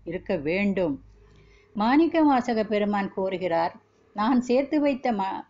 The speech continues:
சேர்த்து வைத்த மண்டைக்குள் திணித்து வைத்த குப்பையும் கூலமும் கொஞ்சமா என்ன? வண்டி வண்டியாய் என்று கூட சொல்லக்கூடாது, மலை மலையானது என்றுதான் சொல்ல வேண்டும்." அவ்வளவும் மக்கி மடிந்து அறிவையே மூடிவிட்டது,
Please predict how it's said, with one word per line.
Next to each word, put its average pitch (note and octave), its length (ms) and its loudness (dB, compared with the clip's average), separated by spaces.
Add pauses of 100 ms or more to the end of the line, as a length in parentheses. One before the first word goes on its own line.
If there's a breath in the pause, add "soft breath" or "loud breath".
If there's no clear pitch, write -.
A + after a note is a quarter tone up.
சேர்த்து A#3 420 -2
வைத்த F3+ 500 -4
மண்டைக்குள் A#3+ 560 0
திணித்து B3+ 380 0
வைத்த G#3+ 340 -2
குப்பையும் G3 600 -2
கூலமும் F#3+ 560 0
கொஞ்சமா F#3 600 -4 (100)
என்ன? F3+ 340 -4 (520 soft breath)
வண்டி A#3+ 320 2
வண்டியாய் A3+ 640 0
என்று G3+ 320 -2
கூட F#3 260 -2
சொல்லக்கூடாது, E3+ 880 -2 (120)
மலை G3+ 360 -2
மலையானது A3+ 840 0
என்றுதான் F#3+ 540 -6
சொல்ல E3+ 280 -6
வேண்டும்." F3+ 460 -10 (600 soft breath)
அவ்வளவும் C#4+ 600 4
மக்கி G3+ 540 0
மடிந்து G3+ 800 0
அறிவையே G3+ 600 2
மூடிவிட்டது, F#3 840 -2